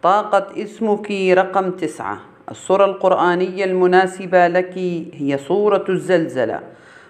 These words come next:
الحجر الكريم الملائم الألماس والياقوت. أنت إنسانة مليئة بالطاقة والحيوية، محبوبة، مضحية، محل ثقة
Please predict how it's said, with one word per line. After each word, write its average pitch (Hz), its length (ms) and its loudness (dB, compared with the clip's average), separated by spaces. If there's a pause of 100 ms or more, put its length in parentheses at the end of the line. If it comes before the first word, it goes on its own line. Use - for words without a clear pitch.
(120)
الحجر 185 580 0
الكريم 185 680 -4
الملائم 180 840 2 (100)
الألماس 170 960 2
والياقوت. 160 880 0 (1000)
أنت 185 280 2
إنسانة 202 1000 2 (320)
مليئة 196 680 2
بالطاقة 196 1200 0
والحيوية، 156 960 2 (560)
محبوبة، 165 680 0 (540)
مضحية، 143 800 -4 (480)
محل 190 600 0 (100)
ثقة - 360 -4